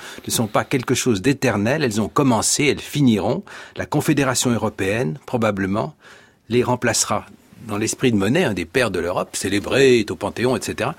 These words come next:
c'était d'abord par l'économie qu'il fallait passer. Mais j'en viens, j'en viens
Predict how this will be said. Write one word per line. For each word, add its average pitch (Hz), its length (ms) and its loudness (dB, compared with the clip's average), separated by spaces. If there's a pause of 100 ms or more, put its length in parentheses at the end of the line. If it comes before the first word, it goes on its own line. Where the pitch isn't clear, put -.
(440)
c'était 110 380 -2
d'abord 107 320 0
par 104 120 -2
l'économie 98 520 -2
qu'il - 140 -10
fallait 95 200 -4
passer. 95 300 -4
Mais 160 180 4
j'en 151 160 0
viens, 165 240 2
j'en 135 200 -2
viens 143 260 -2